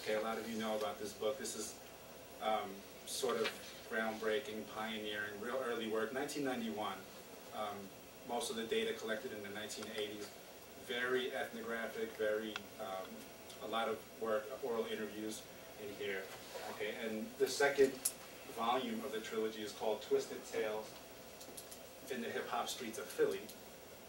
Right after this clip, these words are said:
Okay, and the third volume is called Street Conscious Rap. Okay, and this third volume is one that I particularly got to work on and really get involved with as an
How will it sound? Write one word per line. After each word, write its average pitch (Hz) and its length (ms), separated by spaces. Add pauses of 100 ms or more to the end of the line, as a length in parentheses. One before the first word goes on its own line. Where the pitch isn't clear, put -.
(320)
Okay, 101 340 (460)
and 113 440 (760)
the 220 80
third - 300
volume 110 320
is 107 80
called 110 240
Street 113 340
Conscious 95 340
Rap. 95 200 (300)
Okay, 104 200
and 113 80
this 135 180
third 131 280
volume 117 380
is 101 120
one 107 200
that 101 60
I 104 80
particularly 104 460
got - 140
to 104 80
work 101 280
on - 160 (380)
and 110 140
really 123 160
get 101 180
involved 107 460
with 101 120 (160)
as 110 160
an 98 80